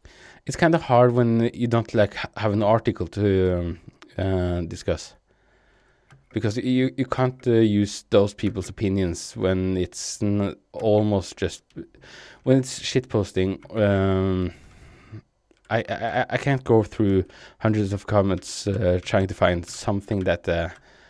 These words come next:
I can actually talk about and discuss. <sighs> I get killed again.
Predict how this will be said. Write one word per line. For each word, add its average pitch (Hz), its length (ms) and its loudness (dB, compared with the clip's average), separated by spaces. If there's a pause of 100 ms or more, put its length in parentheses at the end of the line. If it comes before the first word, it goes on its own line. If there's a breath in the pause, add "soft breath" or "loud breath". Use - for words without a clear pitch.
(240 loud breath)
I 95 80 -2
can 95 140 -6
actually 92 380 -2 (180)
talk 98 260 0
about 87 280 -4
and 85 120 -4
discuss. 82 440 -8 (320 loud breath)
<sighs> - 340 -20
I - 760 -20
get 92 180 -10
killed - 240 -20
again. 80 240 -12